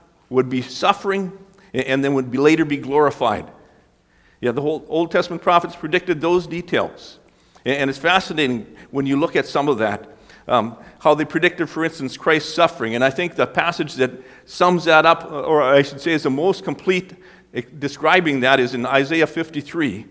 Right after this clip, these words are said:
And I'm gonna just read from that where it talks about Jesus then, the Savior that was to come. And it says, "He was despised and forsaken of men,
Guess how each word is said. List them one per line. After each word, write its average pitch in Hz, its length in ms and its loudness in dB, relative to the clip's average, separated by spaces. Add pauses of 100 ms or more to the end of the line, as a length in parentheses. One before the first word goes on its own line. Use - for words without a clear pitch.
(440)
And 127 100 0
I'm 135 80 0
gonna 139 140 -2
just 139 240 -4
read 160 260 -4
from 135 200 -2
that 139 400 2
where 135 160 2
it 131 120 -2
talks 190 320 0
about 123 480 2
Jesus 123 460 -4
then, 123 200 0
the 117 60 -6
Savior 143 340 -2
that 131 140 -2
was 131 160 -4
to - 80 -10
come. 117 340 4
And 110 80 -4
it 120 100 -8
says, 135 300 0 (220)
"He 165 120 -6
was 170 160 2
despised 151 800 -2
and 147 100 -6
forsaken 156 460 -4
of 151 100 -6
men, 95 380 -6